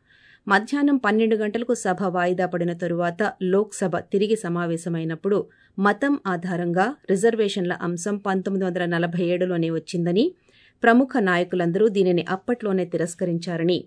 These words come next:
పార్లమెంటరీ వ్యవహారాల శాఖ మంత్రి కిరణ్ రిజిజు ప్రస్తావించారు. ఉల్లి ఎగుమతులపై ఏప్రిల్ ఒకటి నుండి ఇరవై శాతం కస్టమ్స్ సుంకాన్ని ఉపసంహరించుకోవాలని ప్రభుత్వం నిర్ణయం తీసుకుందని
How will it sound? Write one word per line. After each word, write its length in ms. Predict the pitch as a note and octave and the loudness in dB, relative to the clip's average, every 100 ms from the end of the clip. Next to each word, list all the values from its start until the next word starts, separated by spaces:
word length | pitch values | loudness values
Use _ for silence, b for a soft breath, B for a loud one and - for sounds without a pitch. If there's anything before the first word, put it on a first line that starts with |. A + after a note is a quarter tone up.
| _ G#3 | _ -6
పార్లమెంటరీ 580 | G#3 A#3+ G#3+ F3 F3+ | -2 0 0 0 -2
వ్యవహారాల 560 | E3+ D#3+ E3 F3 E3+ D#3+ | -2 -2 -4 -6 -4 -4
శాఖ 360 | E3 E3+ E3+ E3+ | -6 -10 -8 -6
మంత్రి 360 | E3 E3+ E4 F4 | -4 -2 -4 -2
కిరణ్ 320 | G#3 F#3 F3 E3 | -2 0 0 -2
రిజిజు 400 | D3+ D#3 D3+ D3+ | -4 -4 -4 -6
ప్రస్తావించారు. 840 | - D3+ - D#3+ D#3 D3 E3 E4+ - _ _ _ _ _ _ _ - | -8 -12 -12 -10 -10 -8 -6 -6 -10 _ _ _ _ _ _ _ 0
ఉల్లి 340 | B3+ C#4 E4 - | 4 6 4 2
ఎగుమతులపై 680 | G3 G#3 G3+ G3 G3 A#3 - | 2 2 2 0 2 2 4
ఏప్రిల్ 380 | G3 G3 G3+ F#3 | 2 4 2 2
ఒకటి 280 | F#3 F3 G3 | 0 0 0
నుండి 360 | F#3 F#3+ A#3+ | 2 2 0
ఇరవై 280 | G3+ G3 G#3 | 0 0 0
శాతం 380 | G#3 F#3 F3+ F#3+ | -2 -4 -2 -4
కస్టమ్స్ 540 | F#3+ F#3+ - A3+ A3 | -4 -6 -2 -2 -2
సుంకాన్ని 580 | G#3 F3+ F3 F#3 F3+ F3 F#3+ | -4 -4 -2 0 0 0 -4
ఉపసంహరించుకోవాలని 1120 | G#3+ G#3+ G3+ F#3 F3+ F3 E3+ E3+ E3+ F3+ C#4 | -4 -2 -2 0 -2 -4 -4 -2 0 0 0
ప్రభుత్వం 520 | G3+ E3+ F#3+ F#3 F3+ | 0 -2 -2 0 0
నిర్ణయం 380 | F3 F3 F3 E3+ | 0 0 0 -2
తీసుకుందని 720 | F3 E3 - F3 E3 F3 - | -4 -8 -4 -2 0 0 -2